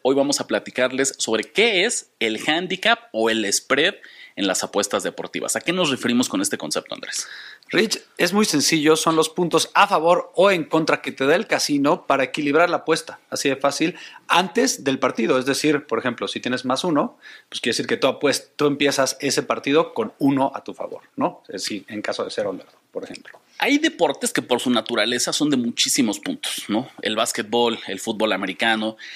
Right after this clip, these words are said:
Speaker 1: Entonces ahí no basta con que nosotros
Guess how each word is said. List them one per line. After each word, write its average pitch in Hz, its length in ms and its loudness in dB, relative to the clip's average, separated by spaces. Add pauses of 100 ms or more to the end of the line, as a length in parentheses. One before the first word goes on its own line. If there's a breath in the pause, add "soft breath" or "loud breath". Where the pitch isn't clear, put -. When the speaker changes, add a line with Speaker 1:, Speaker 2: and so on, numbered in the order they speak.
Speaker 1:
Entonces 139 400 2
ahí 135 280 2 (220 loud breath)
no 160 300 4
basta 165 280 2
con 139 180 -2
que 113 120 -4
nosotros 131 540 -2